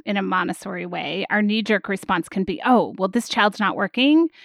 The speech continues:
so they're not being responsible, so I'm gonna limit their freedom. They don't get to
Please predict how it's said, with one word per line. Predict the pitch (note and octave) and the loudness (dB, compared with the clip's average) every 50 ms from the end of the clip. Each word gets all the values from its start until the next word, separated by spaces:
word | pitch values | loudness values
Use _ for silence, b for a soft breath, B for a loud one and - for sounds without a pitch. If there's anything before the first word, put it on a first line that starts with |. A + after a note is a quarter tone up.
| B B B | B B B
so | - - - - A#3 A3 G#3+ G#3 F#3+ - F#3 | -16 -4 2 6 6 8 8 6 4 2 0
they're | G3+ G3+ | 0 -2
not | G3 G3 F#3+ F#3+ G3 - | 0 2 0 0 0 0
being | G#3+ G#3 G3 F#3+ | -2 -4 -4 -4
responsible, | F#3+ F3+ - - - E3 F3 F#3+ - - A#3+ C#4+ D4 D4+ D4+ D4+ | -6 -8 -8 -6 -6 -4 -4 -6 -8 -6 -2 -2 0 0 0 -2
so | - - A3+ | -2 -2 0
I'm | G3+ | 0
gonna | G#3 G3+ F#3+ | 0 0 -2
limit | F#3+ F#3 G3 G3+ G#3 A3+ A#3 - - | -2 0 0 0 0 0 0 -2 -4
their | A#3 G#3 | -4 -6
freedom. | - - G3+ G3 G3+ G3+ G3 F3+ | -6 -6 -4 -4 -2 -2 -4 -4
They | F3+ F3 | -6 -6
don't | F#3+ F#3+ F#3+ - | -6 -6 -6 -8
get | G#3+ G3 | -12 -12
to | - | -14